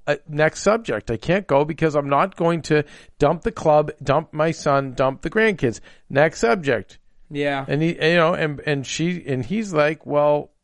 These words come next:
Speaker 1: that's, you know, like, w-,
Speaker 2: He
Speaker 1: not
Speaker 2: doesn't
Speaker 1: what"
Speaker 2: get a word out of his mouth. He's just, she's just like,
Speaker 1: Well,
Speaker 2: "Wait a
Speaker 1: he says,
Speaker 2: minute."
Speaker 1: "I need a break," and by the way, I need, like, he just, because
Speaker 2: For
Speaker 1: of
Speaker 2: right
Speaker 1: Jackson.
Speaker 2: now, yeah.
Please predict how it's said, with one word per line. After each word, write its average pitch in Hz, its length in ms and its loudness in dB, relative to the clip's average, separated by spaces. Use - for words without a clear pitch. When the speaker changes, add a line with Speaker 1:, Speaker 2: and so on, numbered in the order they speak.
Speaker 1:
that's, - 480 -4
you 180 120 -6
know, 151 380 -2
like, - 300 -8
w-, 139 180 -8
Speaker 2:
He 151 60 -14
Speaker 1:
not 311 140 6
Speaker 2:
doesn't 311 160 2
Speaker 1:
what" 311 80 -2
Speaker 2:
get 302 120 2
a 294 60 2
word 302 280 2
out 294 140 0
of 285 80 -2
his 269 120 -2
mouth. 302 280 0
He's 233 260 -4
just, 226 380 -4
she's 214 240 -4
just 220 300 -4
like, 180 340 -2
Speaker 1:
Well, 175 200 4
Speaker 2:
"Wait 165 80 6
a - 20 6
Speaker 1:
he 214 80 2
says, 208 220 0
Speaker 2:
minute." 190 100 4
Speaker 1:
"I 180 40 -2
need 165 180 0
a 175 80 0
break," 170 480 2
and 127 200 -4
by 131 200 2
the 143 80 0
way, 165 180 2
I 156 40 0
need, 156 220 -4
like, 147 200 0
he 165 100 -4
just, 175 380 -2
because 147 300 0
Speaker 2:
For 156 40 4
Speaker 1:
of 208 60 2
Speaker 2:
right 202 80 -2
Speaker 1:
Jackson. 180 460 4
Speaker 2:
now, - 100 -4
yeah. 143 340 -4